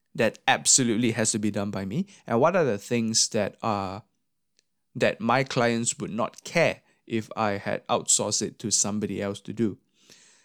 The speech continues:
And I have always seen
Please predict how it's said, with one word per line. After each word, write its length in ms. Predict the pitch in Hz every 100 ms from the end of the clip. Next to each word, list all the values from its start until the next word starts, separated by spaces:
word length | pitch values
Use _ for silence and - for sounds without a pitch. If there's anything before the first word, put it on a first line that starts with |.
| _ _
And 500 | 120 113 110 104 131 _ _ _ _ _ _ _ _ _ _ _ _
I 220 | 117 156 185
have 240 | 175 156
always 420 | - 139 147 151
seen 480 | - - - 131 131